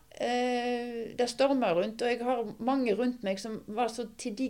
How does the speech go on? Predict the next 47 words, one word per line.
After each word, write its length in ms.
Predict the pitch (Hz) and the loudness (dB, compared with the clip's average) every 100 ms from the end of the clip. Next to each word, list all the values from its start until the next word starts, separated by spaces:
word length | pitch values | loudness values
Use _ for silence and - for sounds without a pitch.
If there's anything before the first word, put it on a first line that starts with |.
| 233 | -2
grader 680 | - 226 262 302 285 180 180 | -4 0 0 0 2 2 2
tilhengere 640 | 254 240 226 208 180 175 | 0 0 0 -2 0 0
av, 160 | 185 190 196 | 0 -4 -6
eh, 640 | - - - - - - | -10 -12 -12 -14 -6 0
Therese 340 | 247 262 254 | 10 10 10
Johaug. 400 | 254 262 262 403 - - - - - - | 6 8 8 6 4 -16 -18 -18 -18 -2
Eh, 580 | 226 226 226 226 226 - | 2 4 4 4 2 2
og 100 | 233 | 4
jeg 140 | 262 277 | 4 4
fikk 180 | 285 233 | 2 0
mitt 80 | 233 | -2
pass 220 | 285 269 | -2 -2
påskrevet 480 | - 247 - 240 226 | 2 0 4 4 6
både 240 | 233 240 254 | 4 4 6
en 100 | 233 | 4
og 80 | 220 | 6
to 80 | 233 | 8
og 100 | 220 | 8
tre 140 | 226 220 | 6 4
ganger 320 | 202 208 226 | 2 0 -2
i 60 | 233 | 2
forhold 240 | 262 226 | 2 2
til 140 | 226 247 | 0 2
det. 80 | 370 466 - - - - | 2 0 -12 -20 -18 0
Men 160 | 285 277 - - - - | 2 2 -2 -12 -20 -12
vi 680 | 226 247 254 - 220 370 294 | -6 -4 -4 -8 0 4 6
hadde 240 | 247 320 269 | 6 4 4
en 300 | 269 262 226 | 4 4 6
jobb 220 | 247 208 | 4 6
å 60 | 208 | 6
gjøre, 300 | 208 226 190 320 339 | 6 4 2 2 0
og 20 | |
så 140 | 311 277 - | -4 -6 0
er 220 | 320 262 | 4 6
det 120 | 165 202 311 - - - - - - | 6 2 -2 -6 -20 -20 -20 -12 -12
utrolig 480 | - 330 269 175 165 | -4 0 2 0 -2
kjekt 320 | - 214 - | 0 -2 -4
å 60 | 175 | -4
se 140 | 220 | 0
hvor-, 320 | 185 - 247 - - | -2 2 4 4 2
hvordan 240 | 214 214 | -2 0
hun 80 | 156 | -4
har 80 | - | -2
tatt 240 | 190 - | -2 -2
igjen 160 | 170 165 | -2 -2
etterpå, 320 | - - 208 | -4 -2 0
da. 140 | 190 | -2